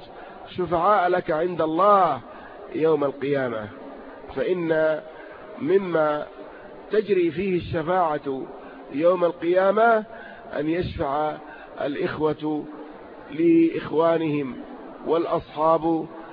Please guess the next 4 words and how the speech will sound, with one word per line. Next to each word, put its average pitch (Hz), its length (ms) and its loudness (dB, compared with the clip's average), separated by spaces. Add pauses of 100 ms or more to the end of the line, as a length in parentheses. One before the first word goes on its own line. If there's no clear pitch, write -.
(180)
لأصحابهم، 151 920 0 (520)
فنعم 175 360 2
الأخوة 170 720 2 (480)
التي 165 720 4